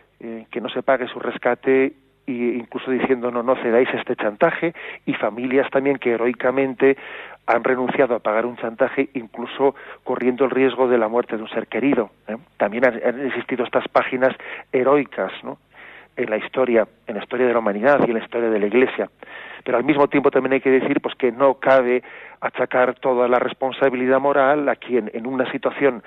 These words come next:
tan extrema y desde luego, pues, no ejerciendo,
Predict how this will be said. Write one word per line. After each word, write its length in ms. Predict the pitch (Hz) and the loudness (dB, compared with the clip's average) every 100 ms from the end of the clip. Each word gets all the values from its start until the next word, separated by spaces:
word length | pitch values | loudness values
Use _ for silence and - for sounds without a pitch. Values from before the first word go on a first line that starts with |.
| - - - | -18 -18 -2
tan 200 | 120 127 | 0 0
extrema 560 | 127 - 139 131 131 - - - - - | -2 2 2 4 2 0 -12 -20 -20 -10
y 140 | 123 | -4
desde 260 | 120 110 117 | -2 -2 0
luego, 440 | 131 135 135 127 123 | 2 4 4 2 -2
pues, 160 | 120 | -4
no 100 | 131 | -2
ejerciendo, 680 | 139 131 123 135 123 120 | 0 -2 0 0 2 0